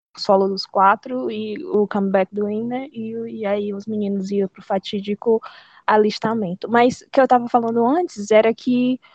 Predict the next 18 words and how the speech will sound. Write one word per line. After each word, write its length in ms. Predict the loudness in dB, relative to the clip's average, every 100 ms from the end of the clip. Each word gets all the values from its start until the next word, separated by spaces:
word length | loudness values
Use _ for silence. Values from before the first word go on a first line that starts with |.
| _ -2
ah, 200 | 2 2
desde 380 | 6 6 6 6
lá, 320 | 6 6 4
né, 160 | 2 0
da, 300 | 4 4 4
das 180 | 4 2
promoções 580 | -2 0 0 2 2
de 80 | 2
Millions, 640 | 2 2 0 0 -2 -4 -4
que 240 | -2 2
o 140 | 2
Senhu, 380 | 2 0 2 2
por 160 | 4 2
exemplo, 400 | 4 0 -2 2
dava 400 | 4 4 0 -2 _ _ -6
spoilers 580 | -6 2 4 4 0 0
sobre 300 | 2 4 2
isso. 380 | 2 -2 -6